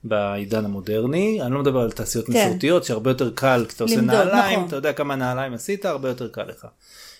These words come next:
Speaker 1: אבל, אה, כשאתה
Speaker 2: ולא
Speaker 1: מייצר
Speaker 2: נעליים,
Speaker 1: משהו
Speaker 2: אתה יודע,
Speaker 1: שהוא לא
Speaker 2: אני גם
Speaker 1: מוחשי,
Speaker 2: חושבת למשל על, על אינטל, ששם זה מאוד מאוד מדיד לגבי הפרוסות.
Speaker 1: שבבים וזה,
Speaker 2: כן.
Speaker 1: כן. קצת יותר משהו פיזי.
Speaker 2: כן.
Speaker 1: אבל כשאתה יוצר משהו שהוא לא פיזי, שהוא
Speaker 2: כן,
Speaker 1: לא
Speaker 2: שהוא לא
Speaker 1: מוחשי,
Speaker 2: טנג'יבל כזה, כן.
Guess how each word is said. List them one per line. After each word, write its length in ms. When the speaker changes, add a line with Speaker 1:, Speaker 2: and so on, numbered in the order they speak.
Speaker 1:
אבל, 540
אה, 260
כשאתה 300
Speaker 2:
ולא 80
Speaker 1:
מייצר 220
Speaker 2:
נעליים, 200
Speaker 1:
משהו 160
Speaker 2:
אתה 100
יודע, 20
Speaker 1:
שהוא 60
לא 60
Speaker 2:
אני 100
גם 80
Speaker 1:
מוחשי, 140
Speaker 2:
חושבת 160
למשל 160
על, 300
על 160
אינטל, 340
ששם 380
זה 120
מאוד 260
מאוד 220
מדיד 460
לגבי 420
הפרוסות. 640
Speaker 1:
שבבים 440
וזה, 240
Speaker 2:
כן. 120
Speaker 1:
כן. 80
קצת 180
יותר 200
משהו 320
פיזי. 360
Speaker 2:
כן. 180
Speaker 1:
אבל 500
כשאתה 160
יוצר 220
משהו 320
שהוא 640
לא 140
פיזי, 380
שהוא 180
Speaker 2:
כן, 60
Speaker 1:
לא 140
Speaker 2:
שהוא 40
לא 120
Speaker 1:
מוחשי, 180
Speaker 2:
טנג'יבל 440
כזה, 260
כן. 160